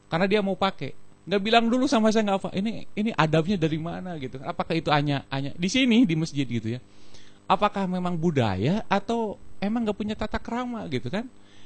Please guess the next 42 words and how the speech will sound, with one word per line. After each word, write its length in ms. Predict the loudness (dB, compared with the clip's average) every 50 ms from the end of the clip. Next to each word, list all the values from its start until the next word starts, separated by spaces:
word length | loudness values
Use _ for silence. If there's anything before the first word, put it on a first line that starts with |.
| -8 -6
Kan 100 | -4 -4
seharusnya 360 | 0 2 2 2 2 0 0 0
kalau 180 | 2 4 4 4
mau 160 | 4 4 2
pinjam 300 | 2 0 0 0 2 2
ya 80 | 2 2 4
ngomong 280 | 4 4 4 4 2 2
dulu 160 | 2 2 2
ke 80 | 2 4
bapaknya 640 | 6 6 6 6 6 2 2 2 2 2 2 2 2 2
gitu 160 | 0 -2 -2
kan. 100 | -4 -4
Padahal 320 | -2 -2 0 2 2 2 2
anak 220 | 2 0 0 -2
saya 80 | -4 -4
tuh 120 | -2 -2 0
lagi 100 | 0 -2 -2
main, 400 | -4 -4 -2 -2 -2 -4 -4 -4 -6 -8 -10 -10 -12
lagi 240 | -12 -10 -10 -8 -8
main. 160 | -8 -8 -8
Udah 140 | -6 -4 -4
gitu 120 | -4 -4 -4
tiba-tiba 340 | -6 -6 -4 -4 -4 -4 -4 -4
nyamperin 400 | -4 -4 -4 -4 -4 -4 -4 -4
saya 160 | -4 -4 -4 -4
bengong, 320 | -4 -6 -6 -4 -4 -4
mak-, 180 | -4 -4 -4 -6
mukanya 380 | -6 -4 -4 -2 -2 -2 -2
mau 120 | -2 -2 -2
nangis 400 | 0 0 -2 -2 -2 -4 -6 -8
gitu 160 | -10 -10 -8 -8
kan. 160 | -8 -8 -10 -12 -16 -20 -20 -20 -20 -18 -18 -16 -16 -14 -14 -14 -16 -16 -12
Diambil 560 | -4 0 2 4 4 4 2 2 4 2 4
coba 240 | 4 4 4 4 4
handphonenya. 480 | 2 2 0 -2 -2 -4 -4 -4 -8 -8 -8
Gimana 400 | -6 -4 -2 -2 -2 0 0 -2
coba, 240 | -2 -2 -2 -2 -2 -2
Bu, 160 | -2 -2 -2 -2
itu, 160 | -2 -4 -4
Bu? 140 | -6 -6 -8 -12 -14 -16 -16 -16 -16 -16 -10
Itu 180 | -8 -8 -6 -4 -6
kan, 240 | -6 -6 -8 -12